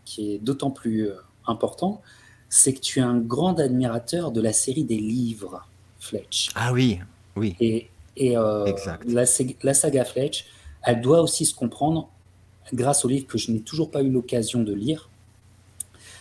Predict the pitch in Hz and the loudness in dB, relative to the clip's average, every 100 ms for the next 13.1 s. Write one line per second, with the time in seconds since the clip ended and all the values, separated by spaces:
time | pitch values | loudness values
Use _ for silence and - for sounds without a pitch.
0 | - 120 123 151 151 - 123 110 107 - | -8 0 4 4 0 -4 -2 0 -2 -6
1 | 110 131 127 - 104 104 104 98 98 - | 0 0 0 -2 -2 -2 -2 -4 -6 -6
2 | - 123 131 127 - 127 - 127 120 185 | 0 0 2 0 0 0 4 4 4 0
3 | - - - - 123 - 110 117 123 131 | -4 -16 -20 -8 -4 0 2 2 4 6
4 | 135 110 - 113 104 107 143 156 - 135 | 4 2 2 0 2 2 2 -2 -4 -2
5 | 123 135 117 113 - - 147 170 - - | 0 2 0 0 -2 -2 -2 0 -4 -8
6 | - - - - 123 - 185 156 175 214 | -20 -20 -20 -4 -2 2 4 4 4 0
7 | - 131 123 127 160 135 135 - 165 147 | 0 4 4 4 2 2 2 2 0 0
8 | 135 139 127 123 - 120 - 156 202 - | 0 0 0 0 -2 -10 -2 -2 0 -4
9 | - - - - _ 127 120 113 110 107 | -6 -10 -20 -20 _ 0 2 2 2 0
10 | 110 - 131 - 147 143 190 - 131 117 | -2 -2 -2 -2 0 2 0 0 -2 -2
11 | - _ - - _ - 123 113 113 - | -6 _ -20 -20 _ -6 -2 -2 -4 -2
12 | 175 151 143 135 127 - 127 117 117 160 | 2 4 4 4 0 2 0 0 2 2
13 | 208 | 0